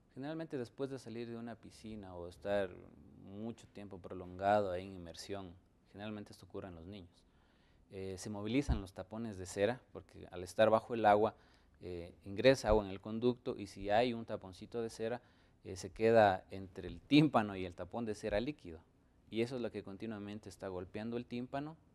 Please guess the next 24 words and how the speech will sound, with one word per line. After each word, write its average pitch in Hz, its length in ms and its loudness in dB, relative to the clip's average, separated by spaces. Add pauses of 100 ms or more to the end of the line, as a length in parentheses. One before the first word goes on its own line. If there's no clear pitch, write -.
ese 95 300 -14
excedente 104 500 -6
de 101 100 2
agua 98 220 4
que 98 100 -18
queda 104 220 -6
dentro 110 280 -12
del 139 140 -6
oído, 156 240 -8 (360)
y 98 80 -8
es 101 60 -4
lo 92 120 -6
que, 90 120 -12 (140)
lo 92 140 -10
que - 80 -14
ocasiona 104 400 -10
un 95 100 -10
dolor 98 400 -2
extremadamente 95 880 -14
fuerte 127 440 6
en 104 60 -12
los 120 140 -10
niños, 143 320 -12 (440)
y, 113 800 -4